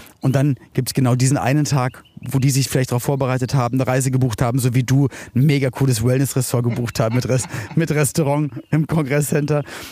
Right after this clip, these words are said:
Ja, und dann wird das abgesagt. Und wir, das, das tut mir leid. Auf der anderen Seite war es halt so schön, und das, das, das wollte ich jetzt sagen, weil dann dementsprechend heute mal ein, ein geschenkter Tag aus dem Kalender gefallen ist, den ich mit, mit Pauline, mit meiner Frau, unfassbar toll genutzt hab. Wir endlich wieder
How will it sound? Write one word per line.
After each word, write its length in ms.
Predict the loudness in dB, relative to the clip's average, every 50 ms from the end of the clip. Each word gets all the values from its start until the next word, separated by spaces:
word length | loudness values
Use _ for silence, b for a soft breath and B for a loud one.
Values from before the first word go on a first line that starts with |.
| B B
Ja, 80 | 0 2
und 60 | 2
dann 100 | 0 0
wird 100 | 0 0 0
das 80 | 0
abgesagt. 500 | -2 -2 0 0 0 2 2 0 0 -2
Und 300 | 0 0 0 0 0 0
wir, 120 | 0 0 2
das, 160 | 0 -2 0
das 140 | -2 -2 -4
tut 180 | -4 -4 -2 0
mir 60 | 2
leid. 200 | 2 2 0 0
Auf 140 | -2 -2 -2
der 140 | -2 -2 0
anderen 220 | 0 0 0 0
Seite 280 | 0 0 0 0 0 0
war 100 | 0 0
es 120 | 0 0
halt 120 | -2 -2 0
so 100 | -2 -2
schön, 380 | 0 0 0 0 0 0 -2
und 180 | -4 -6 -6 -6
das, 180 | -6 -6 -4 -2
das, 200 | -2 -2 -2 _
das 200 | -4 -4 -2 0
wollte 160 | 0 0 0
ich 40 | 0
jetzt 140 | -2 -2 0
sagen, 240 | 0 0 0 0 -2 B B B B B B -4
weil 140 | -2 0 2
dann 240 | 2 2 2 2 2
dementsprechend 580 | 0 0 0 -2 -2 -2 -2 -2 0 0 0
heute 240 | 0 0 0 0 0
mal 280 | 0 2 2 2 0 0
ein, 400 | 0 0 2 2 4 2 2 0
ein 360 | 0 0 2 2 0 0 0
geschenkter 380 | -2 -2 0 0 -2 -2 -2 -2
Tag 260 | -2 -2 -2 -2 -2
aus 180 | -2 -2 -2 0
dem 120 | -2 -2
Kalender 360 | 0 2 2 2 2 2 2 2
gefallen 360 | 0 0 0 0 0 0 0
ist, 160 | -2 -2 -2
den 80 | 0 0
ich 140 | 0 0
mit, 240 | -2 -4 -6 -4 -4
mit 160 | -4 -4 -2
Pauline, 340 | 0 0 0 2 0 0 0
mit 160 | 0 -2 -2
meiner 220 | 0 0 0 0 -2
Frau, 260 | -2 -2 -2 -2 -2 -4 B B B B B B B B B B
unfassbar 460 | 0 0 2 2 0 -2 0 -2 -4
toll 180 | 0 0 0 0
genutzt 320 | 2 0 0 -2 -2 -4
hab. 240 | -4 -4 -4 -4 -8 -8 -6
Wir 240 | -2 0 0 0 0
endlich 360 | 0 -2 0 -2 -2 -2 -2
wieder 160 | -2 -2 -2